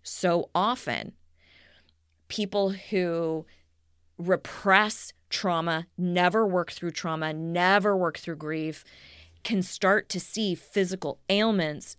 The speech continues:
amplified at other times, right? Later on in their life. In fact, I, I don't know if I've shared this with y'all or not, but I have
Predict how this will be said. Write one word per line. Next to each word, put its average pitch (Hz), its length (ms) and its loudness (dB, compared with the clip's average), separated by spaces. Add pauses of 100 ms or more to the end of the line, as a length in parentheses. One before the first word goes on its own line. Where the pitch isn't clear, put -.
(100)
amplified 180 800 0
at 170 100 0
other 147 240 -4
times, 143 640 -8 (340)
right? 156 300 -2
Later 170 360 0
on 151 180 -4
in 151 100 -10
their 151 180 -12
life. 147 460 -10 (460)
In 180 120 -2
fact, 156 440 0 (760)
I, 214 220 0
I 175 100 0
don't 233 200 0
know 170 100 0
if 214 80 -2
I've 160 160 0
shared 170 200 -4
this 160 160 -6
with 170 120 -10
y'all 156 240 -4
or 151 80 -8
not, 147 320 -6
but 151 280 0
I 160 480 -6
have 151 460 -8